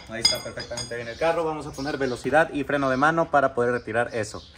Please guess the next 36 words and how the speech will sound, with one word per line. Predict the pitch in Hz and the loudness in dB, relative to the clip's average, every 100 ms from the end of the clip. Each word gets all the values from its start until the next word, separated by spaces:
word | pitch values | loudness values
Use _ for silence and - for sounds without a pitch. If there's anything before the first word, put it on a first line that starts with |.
| - | -2
Muy | 147 | 2
bien, | 202 | 4
primero | 196 190 196 | 4 2 2
que | 180 | 2
nada | 196 185 | 4 4
nos | 185 185 | 4 4
encontramos | 170 151 160 156 151 | 2 2 2 0 2
con | 160 160 | 2 2
este | 147 147 - 131 | 2 2 2 -2
seguro | 123 131 117 | 0 4 4
de | |
acá, | 110 147 156 - - | 4 2 2 0 -4
que | 113 | -2
pues | 113 - | 0 -2
única | 135 123 | -2 0
y | |
exclusivamente | 107 - 107 120 123 113 110 | -2 -4 -4 -2 -2 -2 -2
vamos | 113 107 117 | 0 -2 0
a | 120 - | 0 0
recoger | 131 - 98 101 | -4 -4 -2 -2
sus | 117 - | -4 -4
patitas, | 98 117 113 110 101 | -4 -4 -4 -4 -2
las | 95 | -4
vamos | 101 - | -4 -6
a | |
poner | 87 98 95 | -6 -4 0
derechas. | 95 135 - 160 156 - - - - - - - - 330 440 - - - - - - - - - - | 4 4 4 -2 -2 -12 -16 -16 -16 -16 -16 -14 -6 0 0 -2 -16 -18 -18 -18 -18 -18 -18 -16 -2
Ahí | 120 | -2
está | 120 | 2
la | 117 | 0
segunda, | 110 135 170 147 | 2 2 2 0
aquí | 123 | 0
apretamos | 110 104 117 104 | -2 -2 -2 0
las | 104 | 2
dos | 175 190 - | 4 4 2
y | 156 175 | 2 2